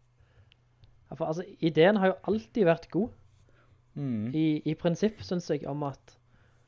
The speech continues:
Speaker 1: en styggkraftig datamaskin kan kjøre dette med raytracing og hele greiene.
Speaker 2: Mm.
Speaker 1: Så kan jeg bare streame det.
Speaker 2: Mm.
Speaker 1: Og det eneste jeg trenger sende ut ifra meg er et knappetrykk.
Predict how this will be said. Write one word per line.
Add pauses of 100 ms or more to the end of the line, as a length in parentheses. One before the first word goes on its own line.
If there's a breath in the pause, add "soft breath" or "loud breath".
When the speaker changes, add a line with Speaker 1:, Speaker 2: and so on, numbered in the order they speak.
(680)
Speaker 1:
en
styggkraftig
datamaskin
kan
kjøre
dette
med
raytracing
og
hele
greiene. (340)
Speaker 2:
Mm. (720)
Speaker 1:
Så
kan
jeg
bare
streame
det. (420)
Speaker 2:
Mm. (540)
Speaker 1:
Og
det
eneste
jeg
trenger
sende
ut
ifra
meg
er
et
knappetrykk.